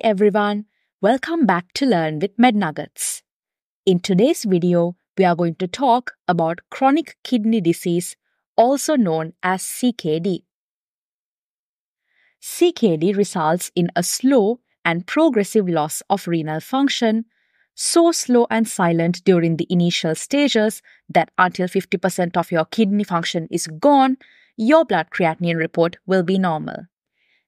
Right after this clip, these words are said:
This loss of function is irreversible as the injury is often on glomeruli, which do not regenerate like kidney tubules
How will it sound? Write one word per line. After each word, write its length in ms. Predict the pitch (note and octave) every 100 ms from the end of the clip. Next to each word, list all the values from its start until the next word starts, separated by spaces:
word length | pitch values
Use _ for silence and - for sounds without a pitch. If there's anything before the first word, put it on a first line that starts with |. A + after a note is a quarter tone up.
| -
This 220 | E3+ G3 -
loss 240 | F#3+ F#3 -
of 120 | F3+
function 640 | - C#4 D#4 - A3 G#3 -
is 180 | - -
irreversible 840 | E3+ E3 A3+ C#4+ - F#3+ F#3+ F#3+ - _ _
as 240 | F3 F3 -
the 120 | F3
injury 540 | B3+ D4+ A#3+ G#3 G#3 -
is 160 | F#3 -
often 260 | F3+ - F#3+ -
on 220 | F3 E3+
glomeruli, 680 | G3+ A#3+ D#4 G3 E3 D#3+ E3 _ _
which 240 | F3+ - E3+
do 240 | F#3 F3
not 360 | D#3+ A#3+ - G3
regenerate 600 | F#3+ F3+ F3 F3 F3 - -
like 220 | D#3+ D#3 -
kidney 320 | - B3+ C4
tubules 560 | - F3+ E3 F3 F3